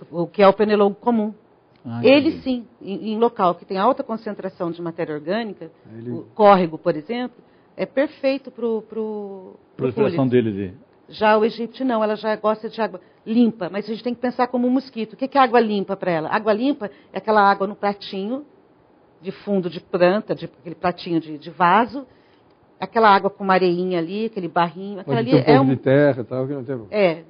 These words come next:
Speaker 1: aquilo ali é uma água limpa pra ela.
Speaker 2: As pessoas só falam um assunto interessante aí, coloca lá, tem um vasinho de flor lá e tal, e tem o, a, embaixo ali tem aquele protetor ali, um,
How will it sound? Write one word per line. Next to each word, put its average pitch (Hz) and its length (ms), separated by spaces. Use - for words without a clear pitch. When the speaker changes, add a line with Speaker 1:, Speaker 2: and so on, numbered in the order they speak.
Speaker 1:
aquilo 196 220
ali 196 120
é 233 60
uma 233 140
água 240 160
limpa 254 280
pra 262 180
ela. 185 300
Speaker 2:
As - 80
pessoas 139 400
só 123 140
falam 113 500
um 98 40
assunto 113 160
interessante 123 460
aí, 101 120
coloca 123 400
lá, 120 220
tem 131 120
um 117 40
vasinho 107 340
de 95 60
flor 110 200
lá 117 120
e - 20
tal, 131 320
e 120 100
tem 135 240
o, 110 720
a, - 440
embaixo 117 440
ali 127 80
tem 127 180
aquele 123 340
protetor 127 440
ali, 117 180
um, 117 140